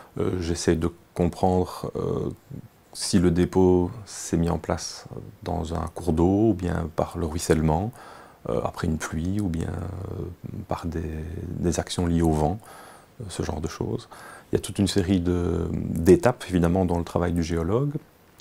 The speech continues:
D'abord le relevé, euh, de, de coupes, le nettoyage des coupes stratigraphiques sur le terrain et,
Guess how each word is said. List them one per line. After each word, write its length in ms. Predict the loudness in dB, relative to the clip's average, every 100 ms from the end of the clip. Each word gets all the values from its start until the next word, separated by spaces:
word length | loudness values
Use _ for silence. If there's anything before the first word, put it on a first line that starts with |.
| -18 0
D'abord 320 | 4 8 8
le 80 | 8
relevé, 480 | 8 6 6 2 0 -6 -20 -20 -12
euh, 140 | -6 -4
de, 300 | 0 0 0
de 100 | -2
coupes, 240 | 2 0 2
le 80 | 2
nettoyage 420 | 2 4 4 2
des 80 | 0
coupes 220 | 0 -2
stratigraphiques 800 | -2 -4 -4 -4 -4 -6 -8 -20 -20 -18
sur 180 | -10 -2
le 120 | -2
terrain 400 | -2 -2 -2 -4 -8 _ 2
et, 260 | 2 2